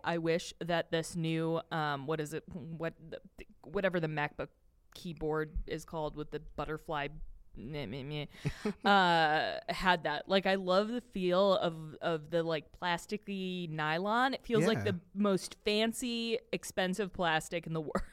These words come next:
Speaker 2: Oh, yeah.
Speaker 1: <laughs>
Speaker 2: Yeah, it's, it's strange to say that it feels, uh, luxurious.
Speaker 1: It does.
Speaker 2: It, it does.
Speaker 1: But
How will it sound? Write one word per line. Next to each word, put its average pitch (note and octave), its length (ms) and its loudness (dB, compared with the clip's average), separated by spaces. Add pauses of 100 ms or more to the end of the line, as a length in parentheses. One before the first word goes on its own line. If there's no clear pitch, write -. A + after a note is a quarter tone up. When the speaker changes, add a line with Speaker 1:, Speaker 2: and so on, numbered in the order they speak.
Speaker 2:
Oh, G#3 160 12
yeah. F#3 540 6
Speaker 1:
<laughs> - 40 -4 (580)
Speaker 2:
Yeah, A#3+ 260 10
it's, G#3 200 8
it's A3 140 6
strange A3 380 4
to G#3 100 2
say F#3+ 240 6
that F3+ 160 6
it C3+ 100 4
feels, D#3 540 4
uh, A2 260 2
luxurious. C#3 880 0 (560)
Speaker 1:
It F#3 120 2
does. C4+ 400 8
Speaker 2:
It, F3+ 120 10
it F#3+ 120 10
does. - 500 6 (180)
Speaker 1:
But E4 380 12